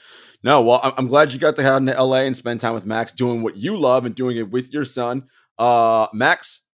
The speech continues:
whenever you listen to this podcast, make sure you get a job running an N B A team. Of course, hire your dad, then hire me,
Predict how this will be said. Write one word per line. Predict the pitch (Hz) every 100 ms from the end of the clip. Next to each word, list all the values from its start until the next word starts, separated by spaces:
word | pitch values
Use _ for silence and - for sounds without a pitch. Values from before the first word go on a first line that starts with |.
| _ _ _ _
whenever | 113 117
you | 127
listen | 127 123
to |
this | 113
podcast, | - 151 151 170 156
make | 151 139
sure | 160
you | 143
get | 131 123
a |
job | 107 170 202 208 143 -
running | 131 135
an | 135
N | 135
B | 135 139
A |
team. | 139 202 220 226 - _
Of | 101
course, | - 185 175
hire | 151 156
your | 143 135
dad, | 165 202 220 -
then | 107 143
hire | 127 139 143 143
me, | 214 240 226